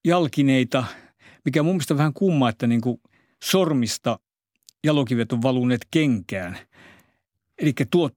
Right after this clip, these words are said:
tuotteeseen ja tavaraan, jolla, niinku, voidaan astua vaikka koiran jätöksen päälle. Niin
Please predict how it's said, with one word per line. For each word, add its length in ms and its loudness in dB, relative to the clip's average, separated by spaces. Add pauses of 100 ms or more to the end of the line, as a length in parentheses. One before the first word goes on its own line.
(160)
tuotteeseen 500 2
ja 60 2
tavaraan, 420 2
jolla, 160 2
niinku, 260 -2
voidaan 320 2
astua 200 -2
vaikka 180 0
koiran 340 2
jätöksen 540 -2
päälle. 440 -8 (920)
Niin 120 -4